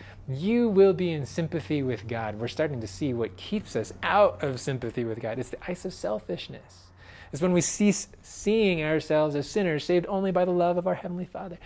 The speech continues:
Let's keep reading. "When the ice of selfishness is melted from your hearts, you will be in sympathy with God, and He w-, and will share His joy in the saving of the lost."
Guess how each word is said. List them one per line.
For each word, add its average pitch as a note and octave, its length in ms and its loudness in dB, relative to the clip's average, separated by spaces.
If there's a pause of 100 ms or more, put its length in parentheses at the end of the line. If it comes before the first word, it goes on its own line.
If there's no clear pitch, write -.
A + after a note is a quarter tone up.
(220)
Let's D3 140 -4
keep E3+ 180 2
reading. B2+ 220 4 (260)
"When C3+ 120 2
the C#3+ 100 4
ice E3+ 200 2
of F3+ 80 -2
selfishness F3 540 0
is D#3 80 -6
melted D#3+ 320 -6
from D#3+ 160 -8
your D#3+ 80 -8
hearts, A#2+ 300 -10
you D#3+ 240 -2
will E3 240 0
be D#3+ 240 -4
in A#2+ 260 -8
sympathy D#3+ 460 -4
with D#3 160 -2
God, B2+ 240 -4
and B2 100 -8
He C#3+ 200 -4
w-, C3+ 180 -8 (160)
and C#3+ 240 0
will C#3 160 4
share F3 420 2
His F3 380 0
joy A#2 480 -2 (580)
in C#3 140 2
the A#2 160 -2
saving C3+ 580 -4
of A#2 300 -10
the G#2 100 -10
lost." - 600 -16